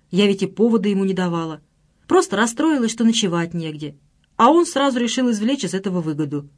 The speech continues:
Вот так здесь на безвыходном положении других людей наживаются. Я сумку схватила и бегом из этого номера. А мужчина мне вслед давай кричать, что Москва меня уму-разуму научит.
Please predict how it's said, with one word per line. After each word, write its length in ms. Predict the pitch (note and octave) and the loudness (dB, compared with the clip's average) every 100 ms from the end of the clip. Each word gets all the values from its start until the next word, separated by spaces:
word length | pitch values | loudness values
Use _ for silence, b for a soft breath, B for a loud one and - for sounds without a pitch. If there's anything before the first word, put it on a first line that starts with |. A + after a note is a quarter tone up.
| _ _ G3 | _ _ -4
Вот 260 | D4 - | -4 -2
так 260 | D4+ D#4 B3+ | 2 2 2
здесь 280 | A3 C4 A#3+ | -2 -2 0
на 80 | |
безвыходном 560 | A3+ A3 B3 B3 G#3+ A3+ | 0 0 0 0 0 0
положении 500 | B3 A#3+ A#3 A3+ G#3 | 0 0 2 2 2
других 320 | G#3+ G3 G3+ | -2 -4 -2
людей 280 | A3 G#3+ F3+ | -2 0 -2
наживаются. 640 | E3 F3+ F3 C#3+ C#3 C#3 - _ _ b | -2 -4 -4 -6 -10 -14 -16 _ _ b
Я 180 | F3+ G#3+ | 0 2
сумку 300 | B3+ A#3+ A3 | 2 2 0
схватила 600 | - G3 G3 E4+ D3 - _ | -2 0 4 4 2 -6 _
и 100 | A#3+ | 0
бегом 480 | A#3 C4 G3 C4 A#3 | 2 0 2 6 6
из 80 | G#3 | 4
этого 260 | G3 F#3 F#3+ | 0 -2 -2
номера. 460 | F#3 D#3+ C#3 C3+ _ | 0 -2 -6 -10 _
А 140 | - G3 | 4 6
мужчина 440 | C4+ C#4 E4+ E4 | 6 4 4 4
мне 180 | D4 C#4+ | 2 2
вслед 340 | C#4+ C4+ C#4 | -2 -2 0
давай 280 | A3 A#3+ C4 | 0 -2 -2
кричать, 420 | C4 A3+ C4 B3+ - b | -2 -2 -2 -4 -8 b
что 220 | - A#3+ | -2 4
Москва 420 | G#3+ G#3 - D#4 | 4 2 2 2
меня 340 | D4 F#3 D3+ C3+ - | 4 2 -2 -6 0
уму-разуму 680 | B3+ E4 B3+ A#3+ A3+ G#3+ | 4 4 4 2 2 2
научит. 560 | F#3 D#3 D#3 E3+ C#3+ | 2 -2 -4 -4 -8